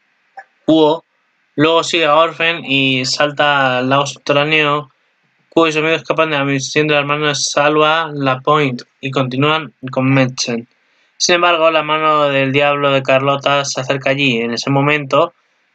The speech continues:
Kuo giró su espada hacia Ramón y Rock, que no conocía con la vol-, que no coincidía con la voluntad de la diosa. What? Esa parte no he entendido lo que es nada.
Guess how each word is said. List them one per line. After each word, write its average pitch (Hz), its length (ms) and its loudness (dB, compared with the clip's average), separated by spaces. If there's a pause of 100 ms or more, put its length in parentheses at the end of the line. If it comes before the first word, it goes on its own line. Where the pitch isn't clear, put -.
(260)
Kuo 156 360 2 (460)
giró 135 300 0
su 143 80 -6
espada 143 540 2
hacia 120 840 0
Ramón 127 600 0
y 139 80 0
Rock, 151 260 0 (300)
que 131 100 -6
no 131 160 2
conocía 143 560 0 (240)
con 123 160 -6
la 117 80 -2
vol-, 117 320 -2 (320)
que 131 80 0
no 147 100 0
coincidía 143 640 -2
con - 160 -8
la 123 100 -2
voluntad 117 460 -2
de 113 320 -2
la 117 180 -2
diosa. 110 440 -4 (1160)
What? 180 220 0
Esa 135 240 -2
parte 143 260 0
no 165 320 2
he - 20 0
entendido 147 800 -2
lo 131 180 -2
que 131 300 -6
es 135 220 -2
nada. 127 600 -4